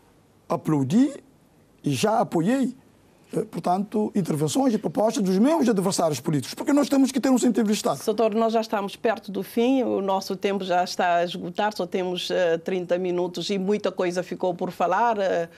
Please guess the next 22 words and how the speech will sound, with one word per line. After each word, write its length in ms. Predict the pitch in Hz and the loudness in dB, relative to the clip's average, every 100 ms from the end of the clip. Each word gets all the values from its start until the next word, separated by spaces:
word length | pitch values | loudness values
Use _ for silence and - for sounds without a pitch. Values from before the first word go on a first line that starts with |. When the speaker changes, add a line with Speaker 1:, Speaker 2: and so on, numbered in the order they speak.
| - - - | -20 -20 -4
Speaker 2:
eh, 320 | 170 175 175 | -2 0 0
enquanto, 380 | 180 175 170 175 | 0 -2 -2 -4
com, 280 | 180 185 156 | -6 -6 -6
enquanto, 500 | 175 190 180 180 180 | -6 -4 -4 -4 -6
o, 260 | - 175 196 185 | -4 -2 -2 -2
eh, 260 | 180 175 | 0 0
assuntos 380 | 180 - 226 196 | -2 0 -2 0
da 100 | 170 | -2
diáspora 840 | 175 220 247 240 - 180 175 170 170 | 0 2 2 -2 -4 -2 0 0 0
e, 360 | 170 170 - | -2 -6 -6
e 40 | 180 | -6
de 100 | 190 | -4
outros, 260 | 202 226 | -4 -4
mas 220 | 202 220 - - - | -4 -6 -8 -20 -8
temos 300 | - 233 220 | 0 0 0
realmente 420 | - 233 226 233 - | 0 2 2 0 0
que 60 | 220 | -2
terminar. 460 | 240 247 240 254 | 2 2 2 0
Só 140 | 262 262 | 0 -2
queríamos 500 | 262 254 254 254 - | 0 0 0 0 -4
s-, 140 | 240 | -4
saber, 400 | 226 254 247 294 | -2 2 2 0